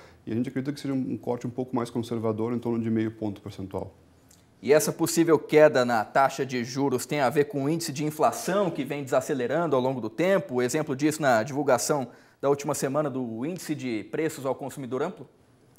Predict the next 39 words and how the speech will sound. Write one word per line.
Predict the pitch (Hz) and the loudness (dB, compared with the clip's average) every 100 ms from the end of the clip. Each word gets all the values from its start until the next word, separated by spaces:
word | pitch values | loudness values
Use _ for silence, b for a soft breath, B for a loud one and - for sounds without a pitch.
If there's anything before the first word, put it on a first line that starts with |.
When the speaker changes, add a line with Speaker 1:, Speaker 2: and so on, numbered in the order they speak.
| - | -8
Speaker 1:
Isso. | 117 110 107 - b b b | -4 -2 -4 -10 b b b
O | - | -6
I | 113 | -4
P | 120 | -4
C | 120 147 | -2 0
A | |
ele | 175 | 0
subiu, | - 139 120 143 151 127 117 | -2 -4 -2 0 0 -2 -4
é, | 107 104 107 | -2 -2 -4
zero | 107 123 | -4 -4
ponto | 123 123 135 120 | -4 -6 -4 -4
zero | 113 101 | -2 -2
oito | 113 117 | -4 -6
por | - | -12
cento | - 107 143 - | -8 -6 -6 -6
na, | 104 98 95 101 | -8 -8 -8 -12
no | 98 | -14
mês | 98 98 98 | -10 -8 -8
de | 95 | -8
setembro | 104 90 107 123 104 | -10 -8 -4 -2 -4
agora. | 92 101 135 131 B B B _ | -2 -2 -2 -4 B B B _
Foi | - 107 107 107 104 101 101 - | -6 -2 0 0 -2 -4 -8 -10
uma | 107 104 | -8 -6
das, | 104 101 95 - - - - | -4 -6 -8 -12 -16 -20 -14
um | |
dos | 104 | -10
menores, | 101 104 113 123 104 - - - | -8 -6 -6 -6 -8 -10 -16 -10
é, | 101 95 92 95 | -8 -6 -8 -12
variações | 101 101 98 - 113 113 | -8 -8 -6 -6 -6 -6
que | |
a | 101 | -10
gente | |
teve | 110 107 | -8 -4
desde | 113 | -4
julho | 110 117 | -2 -2
de | 113 | -2
noventa | 107 107 | -2 -4
e | 98 | -8
quatro. | - 113 - - | -6 -6 -6 -12